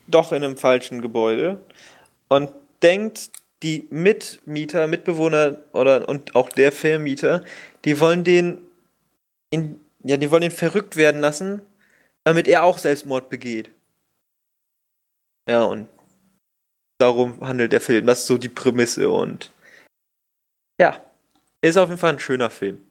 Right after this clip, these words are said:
Kann man sich gerne mal angucken. Ist aber auch wieder pur Horror. Also, warte, kommt drauf an, wie man pur Horror mit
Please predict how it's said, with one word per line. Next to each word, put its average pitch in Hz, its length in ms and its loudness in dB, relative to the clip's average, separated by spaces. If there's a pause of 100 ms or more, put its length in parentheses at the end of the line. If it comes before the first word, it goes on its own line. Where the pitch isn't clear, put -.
Kann 147 160 -2
man 151 80 -2
sich 139 160 -10
gerne 135 200 2
mal 110 140 0
angucken. 113 260 -6
Ist 127 60 -2
aber 135 200 4
auch 123 180 2
wieder 107 260 -2 (320)
pur 151 280 0
Horror. 110 380 -4 (1900)
Also, 101 200 -10 (240)
warte, 101 260 -8 (280)
kommt - 200 -2
drauf 113 120 0
an, 117 120 2
wie 113 80 -2
man 107 240 0
pur 113 200 4
Horror 104 220 0
mit 104 160 -4